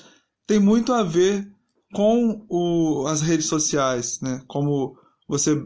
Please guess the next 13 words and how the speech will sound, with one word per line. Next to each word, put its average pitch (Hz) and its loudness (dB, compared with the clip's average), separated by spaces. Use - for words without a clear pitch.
comentou, 143 -2
é, 131 -4
as 151 -4
redes 196 0
sociais, 202 0
elas 175 -2
acabam, 180 0
é, 123 -4
favorecendo 185 0
o - -20
crescimento 165 0
desses 151 -2
grupos, 196 -2